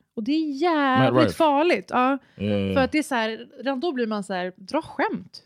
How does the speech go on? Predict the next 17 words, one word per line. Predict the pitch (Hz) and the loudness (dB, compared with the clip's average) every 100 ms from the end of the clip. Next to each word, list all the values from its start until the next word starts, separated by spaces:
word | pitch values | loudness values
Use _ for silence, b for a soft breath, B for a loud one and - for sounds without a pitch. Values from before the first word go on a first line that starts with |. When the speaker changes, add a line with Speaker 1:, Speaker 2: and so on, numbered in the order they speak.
| - | -6
Speaker 1:
Du | 247 | 0
har | 349 403 | 2 2
inga | 226 | 2
så | 180 | 0
här | 180 | -2
gamla | 180 185 | 0 2
meriter | 185 185 180 - 185 | 2 2 2 0 -4
här, | 175 - - | -4 -4 -6
liksom. | 175 208 | -4 0
Speaker 2:
Ja, | - | 2
ja. | - | 0
Speaker 1:
Var, | 226 | -2
var | 214 262 | -2 -2
är | 262 | 0
ditt | 233 - | -2 -4
material, | 240 254 285 - - | -4 -2 -2 -2 -8
typ? | - | -16